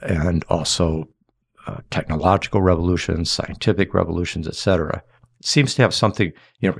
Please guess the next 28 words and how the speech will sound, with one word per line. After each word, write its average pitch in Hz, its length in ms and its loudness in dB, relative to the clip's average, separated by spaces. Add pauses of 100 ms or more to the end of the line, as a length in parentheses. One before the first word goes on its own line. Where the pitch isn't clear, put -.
obviously 107 400 2
the 90 120 -2
Uranus, 92 600 2 (720)
uh, - 280 -6 (200)
the - 120 -12
planet 107 540 2
Uranus 90 640 0 (220)
astrologically 95 920 0
has 87 200 0
so 98 160 2
much 92 240 0
to 85 100 -2
do 101 260 2
with 85 280 -2 (640)
change 101 460 6
and 80 120 -2
revolution 90 760 2
and 80 300 0
the 92 120 4
impulse 95 460 0
to 95 560 0
rebel 95 600 2
and 82 160 -2
to - 100 -2
overthrow 95 600 2
the, 87 200 2 (200)
the 92 80 -2
present, 92 500 0